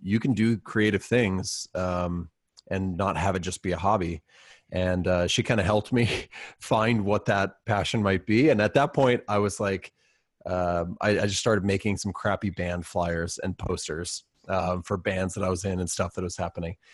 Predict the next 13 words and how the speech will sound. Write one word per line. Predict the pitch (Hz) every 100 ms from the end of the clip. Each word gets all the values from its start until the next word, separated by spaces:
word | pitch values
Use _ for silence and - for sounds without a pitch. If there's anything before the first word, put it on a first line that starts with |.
| - -
And | 107
then | 113
that | 110 -
kinda | 113 98
parlayed | - 104 101 98
into | 95 92
me | 95
making | 95 92 98
really | 90 92
crappy | 90 95 90 95 -
t-shirts, | - 101 92 - 90 101 - - - - -
uh, | 92 90
'cause, | 90 95 - - - -